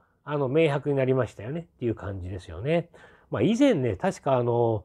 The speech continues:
えー、これテレ東だったと思いますけど、テレ東のアナウンサーはなんかね、えー、その、秋篠宮ご夫妻の、えー、戴冠式に関しては全部で六千万円かかったみたいなね、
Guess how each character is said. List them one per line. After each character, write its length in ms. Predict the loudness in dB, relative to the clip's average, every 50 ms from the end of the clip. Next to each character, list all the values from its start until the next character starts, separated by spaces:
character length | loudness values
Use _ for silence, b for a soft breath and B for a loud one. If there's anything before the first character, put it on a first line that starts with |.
| B B B B B B _
え 340 | -2 0 0 2 2 0 -2
ー、 60 | -2
こ 60 | 0
れ 100 | 2 2
テ 120 | 2 2 0
レ 100 | 0 2
東 220 | 2 0 0 0
だ 60 | 0
っ 80 | -2 -4
た 100 | -4 -4
と 80 | -2
思 100 | 0 0
い 40 | 2
ま 120 | 0 0 -2
す 80 | -2
け 80 | -4 -2
ど、 220 | -2 -2 -2 -4
テ 80 | -2 0
レ 100 | 0 0
東 240 | 2 0 0 0 0
の 140 | 0 0
ア 40 | 0
ナ 100 | 0 2
ウ 80 | 0 0
ン 20 |
サ 120 | 0 0 -2
ー 20 |
は 140 | -2 -2 -2
な 120 | 0 0
ん 80 | 0 -2
か 120 | -2 -6
ね、 240 | -6 -6 -6 -8 -10 b b b b b b _
え 1000 | -4 -2 0 0 0 0 -2 -2 -4 -4 -6 -6 -8 -10 -10 -10 -10 -10 -12 -12 -12
ー、 40 | -12
そ 80 | -12
の、 200 | -10 -10 -12 -10 -10
秋 140 | -10 -6 -4
篠 200 | -2 0 0 2
宮 180 | 4 4 4 4
ご 140 | 2 2 0
夫 100 | 0 -2
妻 240 | -4 -2 0 2 4
の、 260 | 4 4 4 2 -2 -8
え 260 | -8 -6 -6 -6 -6
ー、 60 | -6
戴 100 | -8 -8
冠 240 | -6 -6 -6 -6 -6
式 140 | -6 -8 -10
に 80 | -10 -10
関 220 | -8 -8 -8 -8
し 40 | -8
て 80 | -10
は 100 | -12 -10
全 200 | -2 0 0 0
部 80 | 0 -2
で 140 | -4 -4 -2
六 200 | -2 -4 -4 -2
千 220 | -2 0 0 2 2
万 160 | 2 4 4
円 120 | 2 2
か 100 | 0 0
か 80 | -2 -2
っ 80 | -2 -4
た 80 | -8
み 120 | -10 -10 -10
た 80 | -10
い 20 | -12
な 80 | -8
ね、 180 | -6 -6 -6 -6